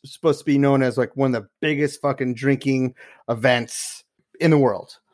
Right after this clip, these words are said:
Do you think there's any other event that even comes close to that? I, and I, I, apologies for being naive because I know there's shit that goes down, obviously Saint Patty's Day in Ireland, all that, but is there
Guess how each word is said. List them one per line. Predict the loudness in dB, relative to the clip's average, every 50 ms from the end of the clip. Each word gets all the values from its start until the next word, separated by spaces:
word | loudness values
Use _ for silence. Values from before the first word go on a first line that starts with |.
| _ _ _ _ -12 -8
Do | -2 2 4
you | 4 4 4 4
think | 4 2 2 4
there's | 4 2 0 0 -2 -4
any | -2 -2 0 0 0
other | 0 0 2 2 2
event | 2 2 2 2 0 2 0
that | -2 -2 -2 -2
even | -2 0 0 -2
comes | -2 -2 -4 -4 -4 -8 -12
close | -12 -6 -2 0 2 2 0 0 -4 -8
to | -10 -6
that? | -4 -4 -4 -4 -2 0
I, | 0 2 2 0
and | 0 0 0 0 0 0
I, | -2 -2 -2 0
I, | 0 0 2 2 2
apologies | 0 0 0 2 2 4 4 2 2 0 0
for | 0 0 0
being | 2 2 2 2 2
naive | 2 0 -2 -2 0 0 2 0 0 -2 -6 -14 _ -20 -20 -20 -20 _ _
because | -2 0 2 2 2 4
I | 4 4
know | 4 4 4 4
there's | 4 2 2 -2 -4 -6 -10 -12 -14 _ _ _ _
shit | _ -2 0 0 2
that | 2 0 2
goes | 2 2 2
down, | 2 2 2 2
obviously | 2 2 2 0 -4 -6 -4
Saint | -4 -4 -4 -2
Patty's | 0 0 0 0 0 -2
Day | -2 -2 -4 -2 -4
in | -6 -2
Ireland, | 0 0 2 2 2 2 2 2
all | 2 2 2
that, | 2 0 0 -2
but | -2 -4 -4 -4 -8 _ _ _ _ _ _ _ _ _ _ _ _ 0
is | 2 2 2 2 2
there | 2 4 4 4 4 4 2 2 0 -2